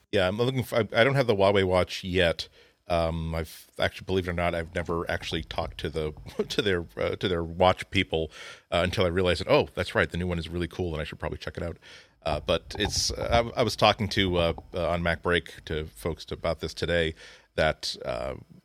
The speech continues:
it's just great how the Android Wear side of things, they're, they're making things that are more conventionally recognizable as wristwatches and not so much as really stylish gadgets, as stylish as the Apple Watch is. It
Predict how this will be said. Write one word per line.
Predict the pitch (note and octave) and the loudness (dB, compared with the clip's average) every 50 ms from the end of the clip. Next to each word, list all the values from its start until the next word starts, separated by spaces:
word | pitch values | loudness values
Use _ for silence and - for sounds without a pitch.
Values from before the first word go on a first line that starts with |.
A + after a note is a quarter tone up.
| _ _ _ _ _ - | _ _ _ _ _ 2
it's | A2+ G2 - - | 2 2 2 2
just | A2+ G#2 - | -2 -2 -2
great | - - G2+ G2 G2 | 0 4 4 4 4
how | F#2+ G2+ F#2 | 4 2 2
the | E2+ E2+ E2+ | 2 2 2
Android | F2+ F#2+ F2+ F2 F#2 F2+ E2 | 2 0 0 0 0 0 0
Wear | D#2+ F2 E2 E2 | 0 -2 -2 -2
side | - - F#2+ E2+ E2 | 0 0 2 2 2
of | E2 - | 0 -2
things, | - F2+ E2 D#2 D#2+ D#2 | -4 -4 -2 -2 -4 -2
they're, | G2 F2+ F2+ | -2 -2 0
they're | F2 A2+ A#2+ C3+ | 2 2 2 2
making | C#3 C3 B2+ - B2+ G#2+ | 2 0 0 -2 -6 -2
things | - A#2+ A2+ G#2 | 0 0 0 2
that | - G#2 | 2 2
are | G2+ F#2+ | 2 2
more | F#2 F#2+ F#2+ F#2+ | 2 4 2 2
conventionally | - - G2+ F2+ E2 G2 G2 F#2+ - - G2 F2+ F2+ E2+ E2 D#2+ D#2 - _ _ | 2 2 0 2 2 2 2 2 0 -4 -4 -2 -2 -2 -4 -6 -8 -10 _ _
recognizable | - G2+ F#2 F2+ A2 F#2+ - F#2 F2 F2+ F2 F#2+ E2 D#2 E2+ C2 | -2 0 0 0 0 -4 -2 0 0 0 0 -2 -4 -4 -2 -2
as | E2+ E2 D2+ | -2 -4 -2
wristwatches | D2+ F2 F2 - - E2 D#2+ D#2+ D#2+ - F2+ D#2 D#2 | -4 -4 -4 -4 -4 -2 -2 -2 -2 -2 -6 -6 -6
and | E2+ D#2+ D#2 | -6 -4 -4
not | E2 E2 F2 - - - - - - _ | -2 -2 -2 -4 -6 -18 -20 -20 -20 _
so | - - - | -8 -2 0
much | G2 F2+ F2 E2+ - - | 0 2 2 0 -2 -2
as | - - F#2 F2 E2+ D#2+ | 0 2 2 2 2 0
really | E2 F2 F2+ F2+ F2 E2+ | -2 -2 0 0 0 -2
stylish | - - - E2 E2+ E2 E2 D2+ - | -2 0 0 0 2 0 -2 -4 -6
gadgets, | - - F2 E2+ D#2+ - D#2 C#2+ - | -4 0 0 0 0 -2 -6 -10 -8
as | E2 D#2+ D2+ | -8 -8 -8
stylish | - - - - F#2+ F2+ F2 E2+ E2 - - | -8 -6 -2 2 2 2 4 2 0 -2 -4
as | C#2 D#2+ E2 - | -4 -4 -4 -4
the | - - D#2+ - | -4 -4 -2 -2
Apple | D#2 - - D#2+ | -2 -4 -4 -6
Watch | D2 C#2+ C2+ - - | -4 -4 -6 -4 -4
is. | G2+ E2 D#2 - | -4 -4 -4 -6
It | - | -10